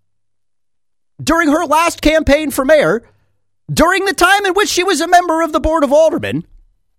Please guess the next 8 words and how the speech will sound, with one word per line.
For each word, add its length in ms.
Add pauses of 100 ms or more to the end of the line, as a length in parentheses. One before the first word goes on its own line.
(1080)
had 160
switched 640 (480)
from 340 (100)
a 240 (200)
textbook 580
on 200
every 360
desk 580